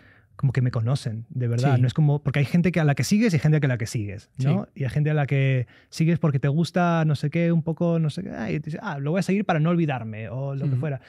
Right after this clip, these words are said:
Speaker 1: Y gente que sigues porque te gusta mucho lo que hacen y, y les tienes cariño. Em, creo que la gente que me sigue me tiene cariño por el podcast porque me ha escuchado horas.
Speaker 2: Es que es eso.
Speaker 1: Horas hablando tonterías, hablando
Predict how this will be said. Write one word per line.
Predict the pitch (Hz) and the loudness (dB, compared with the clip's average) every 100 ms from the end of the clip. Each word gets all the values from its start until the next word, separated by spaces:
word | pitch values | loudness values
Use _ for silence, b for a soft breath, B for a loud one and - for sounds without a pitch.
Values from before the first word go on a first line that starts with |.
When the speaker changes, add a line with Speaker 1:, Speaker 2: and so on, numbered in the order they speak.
| B - | B -8
Speaker 1:
Y | |
gente | - 160 | -2 0
que | 165 | 0
sigues | 131 175 170 175 | 0 2 4 2
porque | - 143 123 135 | 0 -2 0 0
te | 127 127 | 0 -2
gusta | 120 139 151 | 0 0 2
mucho | 151 151 160 | 4 4 2
lo | 135 | 0
que | 127 | -2
hacen | 131 - 170 202 _ | -4 -2 -4 -4 _
y, | 131 117 117 | -6 -6 -6
y | |
les | 117 110 | -6 -6
tienes | 127 131 | -4 -4
cariño. | 127 117 117 117 B B B B B | -2 -2 -2 -6 B B B B B
Em, | - 123 120 | 0 2 2
creo | - 135 | 2 2
que | 143 | 4
la | 139 | 2
gente | 151 151 | 4 2
que | 156 | 4
me | 135 | 2
sigue | 117 143 151 | 2 2 4
me | 127 | 4
tiene | 131 135 | 2 2
cariño | 123 135 143 | 2 4 2
por | 123 117 | 0 -2
el | 107 | -2
podcast | 131 - 139 | -2 -2 -2
porque | - 120 | -2 0
me | 117 | -2
ha | |
escuchado | - 139 135 131 _ | 0 0 0 0 _
horas. | - 120 113 - - - b b b | -4 -2 -4 -6 -18 -20 b b b
Speaker 2:
Es | 151 | -6
que | - 160 | 0 0
es | - | 2
eso. | 147 165 131 | 0 2 2
Speaker 1:
Horas | 147 131 139 | 2 2 2
hablando | 127 143 139 | 2 2 4
tonterías, | 147 135 120 135 113 | 2 2 2 0 0
hablando | 117 117 135 143 | -2 0 2 4